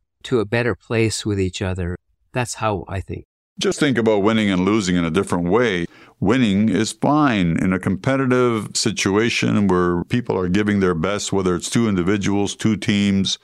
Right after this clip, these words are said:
Speaker 2: whatever it is, there's nothing wrong with that. Where we go wrong is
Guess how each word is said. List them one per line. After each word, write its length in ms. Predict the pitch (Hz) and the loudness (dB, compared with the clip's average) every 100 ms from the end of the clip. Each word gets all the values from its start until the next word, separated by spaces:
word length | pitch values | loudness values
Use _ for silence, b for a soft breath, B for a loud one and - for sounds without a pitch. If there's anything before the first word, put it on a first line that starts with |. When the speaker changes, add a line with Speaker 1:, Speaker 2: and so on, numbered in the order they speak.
| b b b b _ | b b b b _
Speaker 2:
whatever 720 | 92 87 98 113 147 117 92 | -4 0 2 2 2 2 2
it 60 | |
is, 400 | 98 117 85 92 - | 2 2 2 0 -2
there's 280 | - 123 117 | -2 -2 0
nothing 540 | 143 147 135 107 92 | 0 2 2 2 0
wrong 640 | - 85 92 127 156 110 76 | -2 0 2 2 2 0 -2
with 200 | 82 78 | -4 -4
that. 300 | - - 50 - b b b | -4 -4 -6 -8 b b b
Where 240 | 117 135 | 2 4
we 200 | 127 127 | 4 2
go 200 | 110 113 | 4 4
wrong 540 | 101 110 143 113 98 104 | 4 4 4 2 2 0
is 600 | - 95 92 90 85 | 0 2 2 0 -2